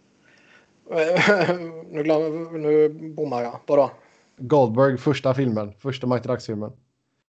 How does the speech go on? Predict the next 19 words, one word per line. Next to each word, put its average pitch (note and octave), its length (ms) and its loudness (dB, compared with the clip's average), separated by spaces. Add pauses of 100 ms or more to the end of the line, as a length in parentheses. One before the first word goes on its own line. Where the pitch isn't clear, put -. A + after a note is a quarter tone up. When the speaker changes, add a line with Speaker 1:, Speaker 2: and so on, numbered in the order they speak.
(760)
Speaker 1:
Kommer B2 160 -4
Speaker 2:
Ja, A#2+ 60 2
Speaker 1:
inte B2 80 -2
ihåg. - 80 -12
Speaker 2:
när, C3 280 0
när C#3 100 0
Speaker 1:
Alltså, C#3 240 4
Speaker 2:
han E3+ 80 6
Speaker 1:
fan, D3+ 80 4
jag D3+ 80 10
har D3+ 60 10
ju, E3+ 60 4
Speaker 2:
fortfar-, - 200 -8
Speaker 1:
jag D3 80 4
har D#3 60 8
ju E3 40 2
inte E3+ 140 -4
sett - 140 -4
Speaker 2:
när D3+ 60 6